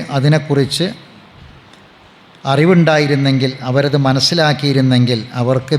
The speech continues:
വിവരമുണ്ടായിരുന്നെങ്കിൽ, അവർക്ക് ഇൽമുണ്ടായിരുന്നെങ്കിൽ എന്ന് പറഞ്ഞ് അവസാനിപ്പിക്കാനുള്ള കാരണം അതാണ്. എന്താണ് ആയത്തിൻ്റെ കണ്ടന്റ്? ഈമാനും തഖ്വയും ഉണ്ടെങ്കിൽ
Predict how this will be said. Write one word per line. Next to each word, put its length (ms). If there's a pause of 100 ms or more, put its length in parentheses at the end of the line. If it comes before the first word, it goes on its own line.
വിവരമുണ്ടായിരുന്നെങ്കിൽ, 1400 (1800)
അവർക്ക് 340 (200)
ഇൽമുണ്ടായിരുന്നെങ്കിൽ 1080 (200)
എന്ന് 220
പറഞ്ഞ് 280
അവസാനിപ്പിക്കാനുള്ള 760 (100)
കാരണം 380
അതാണ്. 220 (1300)
എന്താണ് 400
ആയത്തിൻ്റെ 480
കണ്ടന്റ്? 420 (1600)
ഈമാനും 520 (440)
തഖ്വയും 580 (1080)
ഉണ്ടെങ്കിൽ 580